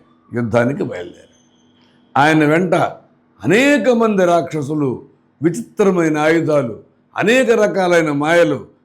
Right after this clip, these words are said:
అనేక రకాలైన తప్ప వాళ్ళకున్న బలంతోటి ఒక్కసారిగా విరుచుకుపడ్డారు. అమ్మ కూడా అన్ని రూపాలు తానై విస్తరించడం మొదలుపెట్టింది. విస్తరించి ఒక్కొక్క శక్తిని ఒక్కొక్క రూపంతో సంహరించుకుంటూ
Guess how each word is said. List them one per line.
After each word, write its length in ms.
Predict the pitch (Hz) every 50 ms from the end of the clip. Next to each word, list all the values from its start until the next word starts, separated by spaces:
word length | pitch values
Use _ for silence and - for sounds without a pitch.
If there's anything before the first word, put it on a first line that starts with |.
| _ - -
అనేక 340 | 151 185 208 226 208 185
రకాలైన 880 | 208 190 190 185 151 170 175 165 165 160 160 156 156 143 139 127 123 120 - _ _ _ _ _ _ _ -
తప్ప 200 | 139 165 170 170 170 165 160 151 151 147 147
వాళ్ళకున్న 580 | 143 147 147 143 143 131 135 135 135 127 123 120
బలంతోటి 920 | 113 110 131 151 180 202 196 180 202 190 180 170 190 175 143 139 135 139 - _ _ _ _ _ -
ఒక్కసారిగా 680 | 147 165 - - 175 160 131 165 170 170 160 160 147
విరుచుకుపడ్డారు. 720 | 139 147 151 139 139 156 156 147 135 127 120 110 104 95 _ _ _ _ _ _ _ _ _ _ _ _ _ _ _ _ - 120
అమ్మ 200 | 120 135 156 165
కూడా 600 | 160 156 160 156 160 160 147 131 120 107 110 - _ _ _ _ _ _ _ _ -
అన్ని 280 | 110 123 139 165 175 180
రూపాలు 520 | 170 185 185 175 180 180 180 180 180 190
తానై 540 | 180 190 160 143 135 131 123 120 131 160 180 - _ _ _ _ -
విస్తరించడం 640 | 131 127 - - 170 160 160 139 131 143 151 165 160
మొదలుపెట్టింది. 580 | 139 120 117 113 110 107 101 95 92 98 92 82 _ _ _ _ _ _ _ _ _ _ _ _ _ _ -
విస్తరించి 920 | 120 131 127 - 214 208 208 214 208 170 165 175 151 143 139 135 131 - - _ _ _ _ _ _ _ - 131 139 165
ఒక్కొక్క 500 | 180 175 180 - 214 214 208 - 208 196
శక్తిని 500 | 151 - 180 190 185 - - 247 226 226
ఒక్కొక్క 500 | 196 175 180 202 196 - 220 190 175 190
రూపంతో 440 | 185 185 190 185 175 196 180 165 -
సంహరించుకుంటూ 1040 | - 143 175 185 180 180 175 180 170 143 156 147 165 165 156 180 220 294 381 -